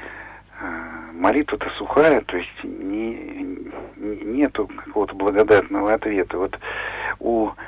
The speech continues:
святителя Игнатия Брянчанинова в духе молитвы новоначальном, это, этому посвящён маленький абзацик. Вот что интересно. Важнейшим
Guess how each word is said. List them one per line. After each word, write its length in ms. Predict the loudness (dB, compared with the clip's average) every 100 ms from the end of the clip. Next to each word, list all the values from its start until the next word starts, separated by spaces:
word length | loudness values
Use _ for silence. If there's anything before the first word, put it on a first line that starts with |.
| -12 -4
святителя 600 | -4 -4 -4 0 4 4
Игнатия 720 | 4 4 4 2 4 4 4
Брянчанинова 1000 | 2 0 0 0 0 0 -2 -2 0 -2
в 460 | -2 4 6 6 2
духе 320 | -2 -2 0
молитвы 500 | 4 4 4 2 0
новоначальном, 880 | 0 0 2 2 6 4 4 -6 -2
это, 380 | 2 4 2 2
этому 360 | 0 2 0
посвящён 640 | 0 0 0 0 2 4 4
маленький 540 | 6 6 6 2 6
абзацик. 720 | 6 8 8 8 8 4 -12 -10 -8 -6 -6 -8 -2
Вот 100 | -2
что 240 | 0 -2 -2
интересно. 760 | -2 2 4 4 2 -2 -10 -10 -20 -20 -14 -12 -12 -14 -20 _ _ -20 -20 -20 -20 -20 -20 -16
Важнейшим 920 | -2 4 4 4 0 2 0 0 -2